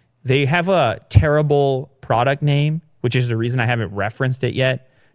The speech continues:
W H one thousand X M three. <laughs> Anyway, they're available in silver and black. Will's got the current price right now, three forty-eight, and they have Alexa built in. I think they also have Google Assistant if you prefer, but the noise canceling is the wild part. It's tunable.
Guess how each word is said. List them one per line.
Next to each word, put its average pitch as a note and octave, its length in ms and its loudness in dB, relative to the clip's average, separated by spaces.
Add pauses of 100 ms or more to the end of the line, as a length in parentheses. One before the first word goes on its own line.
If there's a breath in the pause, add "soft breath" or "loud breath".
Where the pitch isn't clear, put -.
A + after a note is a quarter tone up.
W C3 340 2
H A#2+ 340 -4
one A2+ 200 -2
thousand A2+ 640 -2 (380)
X A2+ 260 -4
M A2 240 -2
three. A2 520 -4 (460)
<laughs> - 200 0 (200)
Anyway, D3 360 0
they're A#2+ 120 2
available E3+ 380 2
in D3 80 2
silver C#3 400 0
and A#2+ 80 -2
black. A#2 420 0 (920 soft breath)
Will's F#3 240 2
got G#3 160 0
the F3 40 -6
current D#3 280 -2
price C3+ 260 -2
right A#2 140 -2
now, A#2 140 -2
three C3+ 260 -4
forty-eight, A#2 680 -4 (640)
and A#2+ 440 0
they A2+ 60 -2
have A#2+ 140 0
Alexa A2 360 -2
built A2 260 -2
in. G#2+ 360 -4 (560 soft breath)
I A#2+ 80 -6
think C3+ 160 0
they C3 120 2
also A2 240 0
have G#2 320 -4
Google G#2+ 280 -2
Assistant G2+ 500 -8
if G#2+ 120 -12
you A2 80 -6
prefer, G#2 360 -4
but A2 140 0
the C#3+ 80 0
noise F3 280 2
canceling A#2 400 -2
is G#2+ 120 -2
the G#2+ 80 -4
wild G#2+ 340 -2
part. G#2 280 -4
It's B2+ 160 -8
tunable. A#2 640 -2